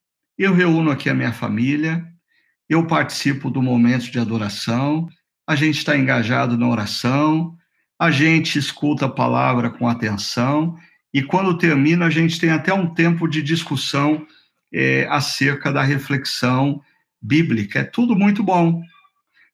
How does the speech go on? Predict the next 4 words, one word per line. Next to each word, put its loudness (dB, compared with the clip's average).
Ah, 2
por 0
que 2
nós 0